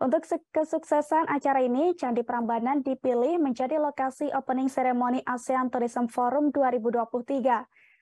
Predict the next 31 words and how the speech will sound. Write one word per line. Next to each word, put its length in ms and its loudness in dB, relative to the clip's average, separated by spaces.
Terkait 320 2
acara 320 0
ini, 320 0
pada 320 -2
Minggu 320 0
delapan 480 0
Januari 480 0
dua 160 0
ribu 160 -2
dua 160 0
puluh 240 -2
tiga 240 -2
lalu, 480 0
Menparekraf 720 0
Sandiaga 560 0
Uno 320 0
meninjau 480 0
langsung 560 -2
Jogja 480 -2
Expo 320 -4
Center 480 2
dan 240 2
juga 320 2
Candi 240 0
Prambanan. 800 0
Sandiaga 480 2
memastikan 720 0
baik 400 0
dari 160 -2
kesiapan 560 -2
hingga 400 0